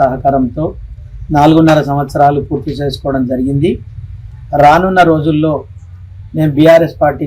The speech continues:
కార్యకర్తగా పెద్దలు గౌరవనీయులు కేటీ రామారావు గారు ఏ విధమైనటువంటి ఆదేశాలు ఇస్తే దానికి కట్టుబడి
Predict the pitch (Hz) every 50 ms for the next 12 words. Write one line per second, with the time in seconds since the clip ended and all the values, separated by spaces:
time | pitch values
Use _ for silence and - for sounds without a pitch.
0 | - - 147 139 143 147 143 151 131 - - 151 143 151 170 180 - - - -
1 | - - - - - - - - 156 143 139 160 165 165 160 139 147 151 156 156
2 | 156 156 151 147 147 147 147 151 147 139 139 - - - _ - - - - -
3 | 156 151 151 143 175 165 165 165 160 160 160 156 156 156 156 151 143 143 143 147
4 | 151 147 143 131 - - - - - - _ _ - - 147 147 156 160 165 170
5 | 165 170 165 165 165 160 160 151 139 156 156 151 143 135 160 151 143 143 - -
6 | - _ - 147 143 143 151 151 151 - 151 143 143 131 - - - 170 190 -
7 | - - _ _ _ _ _ _ _ - 139 151 156 160 165 139 - 170 156 -
8 | 165 147 127 170 156 156 156 156 175